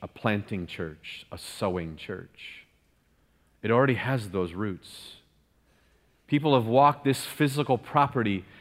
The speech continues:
before it was ever built on and saying, "God, would you make this a place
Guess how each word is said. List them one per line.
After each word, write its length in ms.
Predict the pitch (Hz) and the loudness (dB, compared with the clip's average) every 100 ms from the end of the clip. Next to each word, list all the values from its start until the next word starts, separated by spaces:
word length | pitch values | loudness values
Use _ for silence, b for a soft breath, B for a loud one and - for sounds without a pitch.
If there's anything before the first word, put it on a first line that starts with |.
| b | b
before 320 | 120 - 135 | -4 0 4
it 40 | 127 | 4
was 180 | 117 - | 2 2
ever 220 | 131 135 | 2 2
built 340 | 117 117 123 123 | 2 0 0 0
on 220 | 107 101 | -2 -2
and 100 | 95 | -4
saying, 360 | - 107 98 | -2 -2 -2
"God, 300 | 110 117 131 | 0 2 2
would 140 | 120 107 | 0 -2
you 120 | 120 | -2
make 520 | 110 110 127 135 110 | 0 2 0 -2 -4
this 440 | 123 127 - - - b b b 110 | -4 -4 -6 -14 -18 b b b -8
a 60 | |
place 580 | - - 131 131 - | -6 0 0 0 -4